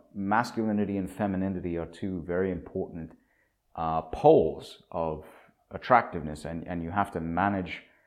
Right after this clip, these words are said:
as a man the masculinity side, and, you know, women will be attracted to you based on such and such.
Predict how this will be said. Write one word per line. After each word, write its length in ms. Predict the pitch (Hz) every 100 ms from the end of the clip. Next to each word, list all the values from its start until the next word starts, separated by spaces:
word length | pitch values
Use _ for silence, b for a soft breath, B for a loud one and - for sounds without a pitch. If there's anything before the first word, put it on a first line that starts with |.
| b b _
as 140 | 98 87
a 60 |
man 600 | 87 117 131 95 87 76 - _ _ _ _
the 100 | -
masculinity 680 | 92 95 95 98 117 139 104
side, 440 | 87 95 87 82 78 -
and, 600 | 87 82 82 80 85 - - - -
you 80 | -
know, 160 | 73 - - -
women 380 | 87 107 113 104
will 80 | 95
be 120 | 92
attracted 420 | 92 101 90 -
to 120 | - 87
you 80 |
based 320 | 80 87 87 80
on 240 | 80 78
such 240 | 98 87
and 100 | -
such. 220 | - -